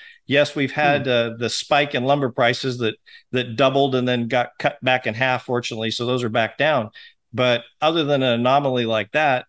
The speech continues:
Speaker 1: that it's not the value of the house that's going up, it's the value of the land.
Speaker 2: And I, I, I just have to let that sink in. I really do. And it, I'm a guy who owns <laughs> several lake houses, and I'm,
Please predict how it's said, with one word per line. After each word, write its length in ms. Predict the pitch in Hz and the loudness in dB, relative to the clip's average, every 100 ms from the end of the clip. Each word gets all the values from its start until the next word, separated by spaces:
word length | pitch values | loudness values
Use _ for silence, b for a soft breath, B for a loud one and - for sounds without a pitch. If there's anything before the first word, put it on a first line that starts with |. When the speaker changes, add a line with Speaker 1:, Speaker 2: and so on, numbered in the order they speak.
| _ _ _ _ _ - | _ _ _ _ _ -4
Speaker 1:
that 200 | 147 147 | -4 -2
it's 180 | - 120 | -6 -6
not 220 | 165 180 | -2 -2
the 80 | 147 | -2
value 380 | 135 147 165 143 | 2 2 2 0
of 100 | 110 | -2
the 60 | 107 | -6
house 460 | - - 160 - | -4 0 0 -2
that's 200 | 135 113 | -6 -6
going 300 | - 135 127 | -2 -2 0
up, 220 | 117 90 | -2 -4
it's 120 | 110 - | -10 -8
the 100 | 110 | -2
value 280 | 117 120 | 0 0
of 60 | 113 | -2
the 40 | |
land. 300 | 101 95 90 _ _ _ _ _ _ _ _ _ _ _ - | -4 -6 -8 _ _ _ _ _ _ _ _ _ _ _ -6
Speaker 2:
And 320 | 104 120 113 | -2 2 2
I, 120 | 117 - | 0 -2
I, 220 | - 104 - _ 110 | -2 -2 -4 _ -4
I 60 | |
just 220 | 107 127 | -2 0
have 140 | 147 147 | 0 0
to 80 | 117 | 0
let 180 | 127 127 | 0 0
that 160 | - | 0
sink 240 | - 123 139 | 2 2 2
in. 80 | |
I 20 | 107 | 2
really 240 | 131 160 | 4 4
do. 240 | 98 170 | 4 4
And 100 | 95 | 4
it, 160 | 113 120 | 2 0
I'm 160 | 104 127 | -2 -2
a 60 | |
guy 200 | 95 110 | 2 2
who 140 | 110 107 | 4 2
owns 320 | 113 101 - _ | 0 -2 -8 _
<laughs> 120 | - 98 | -6 -2
several 340 | - - 147 | 4 6 6
lake 240 | 127 147 | 6 2
houses, 480 | - 135 113 113 110 | 2 2 2 -2 0
and 140 | 156 | 2
I'm, 100 | 110 | 0